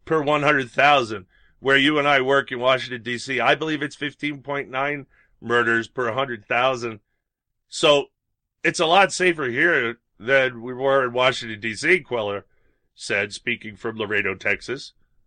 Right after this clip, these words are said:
So they have this perception. People that run for national office, some people that run for state office, always paint the border as a flashpoint.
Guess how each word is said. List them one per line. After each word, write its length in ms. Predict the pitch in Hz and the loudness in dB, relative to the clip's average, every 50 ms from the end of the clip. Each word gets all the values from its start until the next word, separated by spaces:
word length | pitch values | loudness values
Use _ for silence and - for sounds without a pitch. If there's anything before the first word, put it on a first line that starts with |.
| _ _ _ _ _ _ _ _ _ _ _ _ _ _ _ _ _ _ | _ _ _ _ _ _ _ _ _ _ _ _ _ _ _ _ _ _
So 160 | - - 156 | -6 -4 0
they 160 | 165 180 170 | 2 2 4
have 240 | 165 175 202 226 220 | 4 4 4 4 4
this 200 | 196 202 175 156 | 2 -2 -2 -2
perception. 720 | - - 165 147 - - 139 135 143 139 - - 110 98 | -6 -12 -12 -10 -8 -4 -4 -4 -4 -6 -10 -14 -14 -10
People 320 | 101 139 151 156 - 185 160 | -8 -8 -8 -6 -6 -2 0
that 200 | 143 135 120 110 | 0 0 0 0
run 240 | 131 147 160 156 | 0 0 0 -2
for 140 | 143 - 127 | -6 -10 -8
national 480 | 113 120 135 147 165 - - 170 175 165 | -4 0 0 0 0 -2 -6 -6 -4 0
office, 440 | 135 117 107 - 92 92 101 - - _ _ _ _ _ _ _ | 0 0 0 -2 -6 -10 -12 -14 -18 _ _ _ _ _ _ _
some 260 | _ - - 170 175 | _ 0 0 0 2
people 280 | 156 190 185 160 175 156 | 0 -2 -2 -2 -2 0
that 180 | 143 143 120 117 | 0 0 0 0
run 220 | 127 151 156 135 | 0 0 0 -2
for 140 | 117 - 131 | -6 -12 -14
state 340 | 117 - - 160 165 151 120 | -14 -8 -4 -2 0 0 0
office, 440 | 104 98 98 - 98 104 110 - _ _ _ _ _ _ _ _ _ | -2 -4 -4 -6 -8 -10 -10 -12 _ _ _ _ _ _ _ _ _
always 340 | - 120 139 165 185 214 185 | 0 2 4 4 4 2 0
paint 320 | - - 143 147 151 - | 0 0 2 2 2 0
the 60 | - 151 | -6 -12
border 420 | 117 101 120 117 117 120 131 131 - | -8 -4 -4 -2 -2 -2 -4 -4 -2
as 200 | 113 113 117 113 | -2 -2 -2 -2
a 60 | 120 | -6
flashpoint. 680 | - 156 160 165 160 - - - _ 113 92 87 82 | -6 -2 0 0 0 -2 -4 -8 _ -10 -10 -10 -12